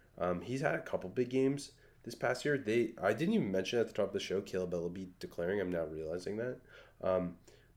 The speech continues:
but Sean Tyler should be the focal point of the Western Michigan offense next year. Uh, he was incredible. And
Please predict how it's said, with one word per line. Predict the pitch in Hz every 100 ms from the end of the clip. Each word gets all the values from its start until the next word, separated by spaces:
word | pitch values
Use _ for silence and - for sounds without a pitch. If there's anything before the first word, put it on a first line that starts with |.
| -
but | 110 104
Sean | - 131 -
Tyler | 156 156
should | 143 123 113
be | 110 104 95
the | 90 95 92
focal | - 104 98 101
point | - 95
of | 92
the |
Western | 90 90 - 95
Michigan | 90 - 90
offense | 85 - 101 101
next | 107 107 -
year. | 113 123 - - - - - - -
Uh, | 92 90 85
he | - 117
was | 123
incredible. | 135 131 110 120 135 -
And | 123 120